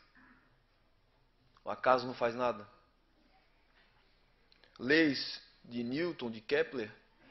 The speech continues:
leis do universo, respeitam um legislador, Deus. Tudo acontece porque Ele quer, quando Ele autoriza.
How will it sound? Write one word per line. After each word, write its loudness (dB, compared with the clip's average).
leis 2
do -4
universo, 0
respeitam -2
um -4
legislador, 0
Deus. 0
Tudo -4
acontece 0
porque -8
Ele -4
quer, -6
quando 0
Ele 6
autoriza. 2